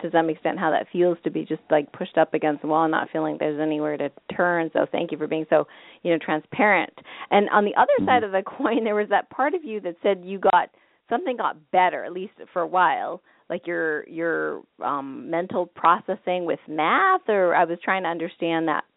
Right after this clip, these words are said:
Speaker 1: piece was, like, your some parts of your brain actually f-, worked better? Is that possible?
Speaker 2: Well, the way the symptoms kick in, the, so when you get a single exposure to mercury, it takes, you know, about three months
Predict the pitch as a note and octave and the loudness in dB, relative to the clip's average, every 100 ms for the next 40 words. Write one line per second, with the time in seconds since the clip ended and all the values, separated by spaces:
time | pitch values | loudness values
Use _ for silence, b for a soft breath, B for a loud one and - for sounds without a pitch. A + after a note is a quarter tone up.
0 | - A#3 G#3 - E3+ D#3+ D#3+ D#3 - - | -8 -4 -4 0 2 4 4 2 -2 -14
1 | E3 E3 E3 E3 D#3+ b b b b b | -4 0 2 0 -2 b b b b b
2 | _ - _ - - A3+ A3+ - A3 - | _ -20 _ -8 2 2 2 2 2 0
3 | B3+ B3+ B3+ B3 A#3+ G#3 G#3 - G#3 - | -4 -4 -2 -4 -4 -6 -6 -8 -12 -12
4 | _ _ - E3+ F#3 _ C#3+ G#3+ G#4+ D#4 | _ _ -4 -4 -4 _ -2 0 0 -2
5 | - - F3+ - A4 A#4+ - _ _ _ | -4 -2 -4 0 0 0 -4 _ _ _
6 | _ _ _ _ _ _ _ F#3+ F3+ E3+ | _ _ _ _ _ _ _ 6 6 6
7 | E3+ A3 B3+ F3 B2 - D#3 D3+ C#3 - | 0 -4 -4 -4 -6 -6 -6 -4 -6 -8
8 | C3 A#2+ A#2 A2 G#2+ G#2 - - - - | -8 -4 -4 -4 -8 -8 -8 -12 -8 2
9 | D#3 F#3 A3 E3 - D#3 D3+ B2 - B2+ | 2 2 0 -2 -2 2 2 2 2 2
10 | B2 G#2 G2+ A#2 - F#2 F2 _ _ _ | 2 0 2 0 -4 -10 -10 _ _ _
11 | _ _ - F3+ F#3 E3+ D#3+ D#3+ - - | _ _ 0 0 2 2 2 2 -10 -16
12 | - - _ - C#3 C3 A#2+ A#2 A#2 A#2 | -20 -20 _ -4 0 2 2 2 6 6
13 | A#2 A#2 - _ - C3+ D3 B2 G#2 F#2 | 6 2 -14 _ -4 2 4 4 2 -2